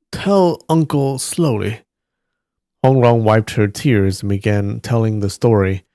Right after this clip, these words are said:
how she'd mistaken Qiu Qianrun for his brother Qiu Qianzheng, how she was struck by his twin palms, and more. When Yi Deng heard the name Iron Palm Qiu Qianrun, his brow furrowed slightly,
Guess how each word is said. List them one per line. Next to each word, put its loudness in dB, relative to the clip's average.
how 4
she'd 2
mistaken 2
Qiu 4
Qianrun 2
for -2
his -2
brother 2
Qiu 0
Qianzheng, -2
how 2
she 0
was 2
struck -2
by 0
his -4
twin -2
palms, -4
and -2
more. 0
When 4
Yi 8
Deng 6
heard 6
the 4
name 2
Iron 2
Palm 0
Qiu 0
Qianrun, 0
his -2
brow 2
furrowed 0
slightly, -4